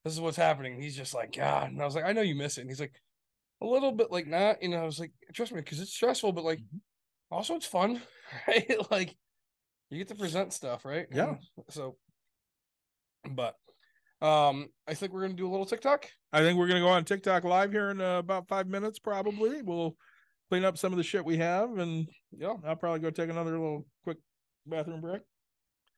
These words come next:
Speaker 1: So everybody, um, you know, li-, as always, like, subscribe, share, tell your friends, tell your family.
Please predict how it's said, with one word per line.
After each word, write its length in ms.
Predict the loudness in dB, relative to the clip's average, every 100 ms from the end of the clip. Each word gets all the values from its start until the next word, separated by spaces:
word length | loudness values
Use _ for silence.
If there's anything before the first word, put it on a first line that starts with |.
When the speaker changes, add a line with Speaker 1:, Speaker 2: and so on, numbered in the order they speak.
| _ _ _ -4
Speaker 1:
So 220 | 2 4
everybody, 340 | 4 2 2
um, 420 | 6 6 6 -2 -10 _ _ _ _
you 100 | -10
know, 180 | -8 -8 -10 -2
li-, 140 | 2
as 180 | 4 4
always, 320 | 4 0 -4
like, 240 | -2 -2
subscribe, 440 | -4 -4 4 4 4
share, 360 | -2 -2 -4 _ _ _ _ _
tell 100 | -6
your 100 | -6
friends, 280 | -4 -4 -4
tell 120 | -4
your 100 | -4
family. 420 | -4 -6 -4 -6